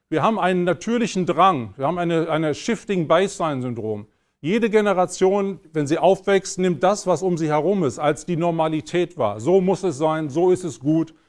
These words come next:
das wollen wir nicht verändern. Das ist ein Riesenproblem für uns.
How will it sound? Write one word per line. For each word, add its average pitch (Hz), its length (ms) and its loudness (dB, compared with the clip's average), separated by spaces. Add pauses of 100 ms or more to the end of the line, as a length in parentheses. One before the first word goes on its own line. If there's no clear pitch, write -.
(140)
das 143 180 -4
wollen 160 240 0
wir 151 80 -2
nicht 151 160 -6
verändern. 135 540 -4 (320)
Das 156 160 -2
ist 165 100 -2
ein 170 160 0
Riesenproblem 180 680 0
für 151 140 -6
uns. 104 360 -10